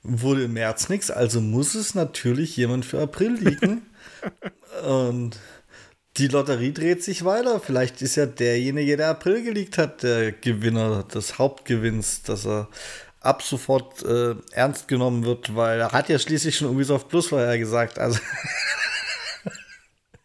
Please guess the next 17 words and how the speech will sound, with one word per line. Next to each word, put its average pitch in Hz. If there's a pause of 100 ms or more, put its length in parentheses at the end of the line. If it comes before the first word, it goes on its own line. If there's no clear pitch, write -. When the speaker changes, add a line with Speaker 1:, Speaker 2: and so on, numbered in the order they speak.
(220)
Speaker 2:
Ja, 135
der 127
mit 131
Ubisoft 131
Plus, 147
das 120
ist 131
ein 120
Leak, 139
der 127
ist -
wohl 123 (520)
schon -
öfters 127
richtig 139
gelegen 110
bei, 104